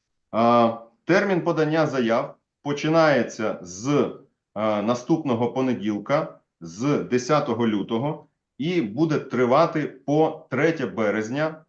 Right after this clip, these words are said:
е, це перший понеділок березня, включно,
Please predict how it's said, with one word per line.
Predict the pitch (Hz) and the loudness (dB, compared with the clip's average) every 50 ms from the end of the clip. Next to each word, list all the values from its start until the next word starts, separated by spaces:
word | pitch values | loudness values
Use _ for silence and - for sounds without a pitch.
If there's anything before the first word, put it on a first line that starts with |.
| _ _ - | _ _ -12
е, | 98 98 101 98 - - | -10 -8 -8 -8 -8 -10
це | - - 131 127 | -8 -2 -2 -2
перший | 117 - - - - 139 - - - 117 110 | -2 -2 -4 -2 0 0 0 0 -2 -4 -4
понеділок | 110 110 110 110 110 107 113 120 107 98 87 87 | -2 -2 -2 -2 -2 -2 -2 -2 -2 -2 -4 -6
березня, | - 127 147 147 135 117 127 127 | -4 -4 -2 -2 -4 -4 -4 -6
включно, | 120 123 - _ - 147 143 131 117 - - - 85 73 | -8 -8 -10 _ -2 0 2 2 2 0 -4 -10 -12 -16